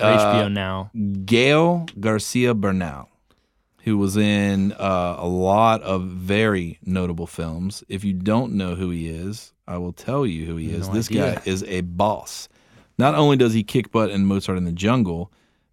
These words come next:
Speaker 2: but he was in, uh, The Motorcycle Diaries. He was in, I believe he was in Babel.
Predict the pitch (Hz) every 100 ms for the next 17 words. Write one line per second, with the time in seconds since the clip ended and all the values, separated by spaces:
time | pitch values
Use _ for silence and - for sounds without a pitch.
0 | - 104 98 95 - 113 107 98 98 98
1 | 95 95 92 92 90 90 87 85 98 131
2 | 143 147 131 135 131 127 120 120 120 117
3 | 113 - - 107 98 98 95 95 92 90
4 | 90 90 87 90 87 85 90 95 95 87
5 | 85 82 82 87 98 113 123 139